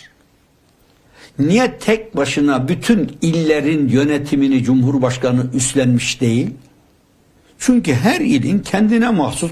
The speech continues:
problemleri var. Her ilin kendine mahsus gündeme getirilmesi icap eden konuları var.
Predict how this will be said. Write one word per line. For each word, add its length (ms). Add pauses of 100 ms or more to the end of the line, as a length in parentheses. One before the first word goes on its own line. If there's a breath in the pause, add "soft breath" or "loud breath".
problemleri 720
var. 120 (720 loud breath)
Her 380 (100)
ilin 500
kendine 480
mahsus 560 (240)
gündeme 340
getirilmesi 720
icap 500
eden 260
konuları 540
var. 140